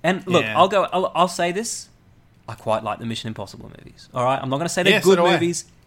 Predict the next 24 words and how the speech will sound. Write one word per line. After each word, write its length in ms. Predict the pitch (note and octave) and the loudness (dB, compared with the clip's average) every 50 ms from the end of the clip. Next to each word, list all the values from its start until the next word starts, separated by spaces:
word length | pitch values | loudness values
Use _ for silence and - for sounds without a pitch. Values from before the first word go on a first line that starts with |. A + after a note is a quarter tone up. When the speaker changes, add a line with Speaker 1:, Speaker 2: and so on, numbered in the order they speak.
| _ | _
Speaker 1:
but 100 | - A#2+ | -6 -2
I 140 | A#2+ B2+ C3 | 0 0 0
enjoy 380 | C3 C3 B2 B2 B2 A#2 A#2 A2 | -2 -4 -4 -4 -4 -4 -4 -6
them. 220 | G#2 G#2+ B2 A#2+ - _ _ _ _ _ _ _ _ _ _ _ _ _ _ - | -8 -10 -16 -18 -20 _ _ _ _ _ _ _ _ _ _ _ _ _ _ -8
But 140 | F#3 - - | -8 -8 -8
fuck, 400 | - - - - - - - - - - | -12 -20 -16 -10 -10 -10 -10 -10 -12 -8
why 260 | C#4+ C#4 C#4+ E4 E4+ | -6 -4 -2 0 2
Speaker 2:
Mm-hmm. 80 | E4+ | 2
Speaker 1:
is 120 | E4 D#4+ - | 2 2 2
he 140 | E4 D#4 C#4+ | 2 0 0
even 680 | - - - C4 C4 A#3+ A#3 G#3+ B3+ A#3 G#3+ D#3+ C#3 | -2 -4 -2 -2 -2 0 0 0 0 0 -2 -2 -2
there? 500 | D3 G#3 G#3+ A3+ G#3 D3 A#2+ C3 E3+ F#3 - - - - - | 0 0 0 2 0 0 -2 -2 -4 -6 -10 -18 -20 -10 -4
And 260 | - F#3+ G3 F#3 F3 F#3+ | -2 0 0 0 0 0
this 260 | D#4 E4 - - - | 0 2 2 0 0
one 180 | A#3 G#3+ G#3 | 0 0 0
seems 280 | F#3+ - G#3+ G#3 G3+ F#3+ | 2 2 2 2 0 0
to 100 | - G3 | -2 -2
be 200 | E3 F3+ F#3 F#3 | 0 0 0 0
just 280 | F3 F3+ E3 D#3 - - | 0 -2 -4 -4 -4 -8
Tom 240 | - F#3+ G#3+ A#3+ B3 | -4 -4 -4 -4 -4
Cruise 280 | - A#3+ A3+ G#3+ F#3+ | -4 -4 -4 -4 -4
doing 400 | - - F3+ E3 E3 D#3+ D3+ - - - _ _ - | -2 -2 0 0 0 0 -2 -4 -10 -14 _ _ -2
awesome 380 | F3+ F3+ F#3 F3+ - F3 D3+ | 0 2 2 2 0 -2 -6
shit 400 | C#3 - - - C#3 B2+ B2+ - | -4 -4 -2 0 0 0 -2 -4